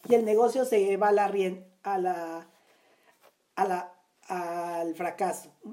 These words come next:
M-, m-, muchas veces pasa, pero esto como que ya es muy común, sobre todo en esos años. Después de la separación, María aprendió mucho sobre el negocio de los bares.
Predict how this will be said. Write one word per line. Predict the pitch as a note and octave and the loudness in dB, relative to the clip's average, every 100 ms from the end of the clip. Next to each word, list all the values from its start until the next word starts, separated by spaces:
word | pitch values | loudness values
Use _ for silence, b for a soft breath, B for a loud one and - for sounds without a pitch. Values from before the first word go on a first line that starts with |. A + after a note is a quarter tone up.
| - | -10
M-, | A3+ B3+ | -8 -8
m-, | B3 - | -8 -4
muchas | D4+ F4+ F4 D#4+ | 2 2 4 2
veces | C4 A3+ G3 | 2 0 -2
pasa, | - C#4+ A#3+ F#3 | 2 2 2 -2
pero | G3+ F#3+ F3+ F3 | -2 0 0 2
esto | G#3 G#3 D4 C#4 B3+ A#3+ | 0 0 -4 0 2 2
como | A#3 G3+ G3+ | 0 0 -2
que | G#3 G3 F#3 F#3+ - | -2 0 -2 -4 0
ya | A#3 A#3+ | 6 6
es | |
muy | B3 B3 | 6 2
común, | B3 G#3+ G3 F#3 - | 2 2 2 -6 -10
sobre | - G#3 F#3 | -6 -4 4
todo | G#3+ A3+ | 4 4
en | |
esos | A3 A3 A3 | 0 -2 -4
años. | D#3+ - - _ _ _ _ - _ _ _ _ _ _ _ - - - - _ _ _ _ _ _ _ _ _ b b b | -8 -12 -20 _ _ _ _ -20 _ _ _ _ _ _ _ -18 -14 -16 -18 _ _ _ _ _ _ _ _ _ b b b
Después | A3 D4 D4+ - F#4 | -2 0 0 4 6
de | G#4 | 6
la | G4+ D#4 | 6 4
separación, | D#4 C4 G#3 - C#4 B3 A3+ - - | 0 2 0 2 2 2 0 -10 -4
María | G#3+ B3+ C4+ F4+ G#4 G#4 - _ _ - _ | 2 4 4 4 2 -2 -14 _ _ -20 _
aprendió | - C#4 D#4 D4 D4 F#4 | 2 2 2 2 4 4
mucho | F4+ - D4 | 2 0 0
sobre | B3 A#3 G#3+ | 2 2 2
el | |
negocio | G3 F3 F3+ F3+ | 0 -4 -4 -2
de | F3+ | 0
los | F#3+ G#3+ | 0 2
bares. | C#4+ D4+ - | 0 -2 -10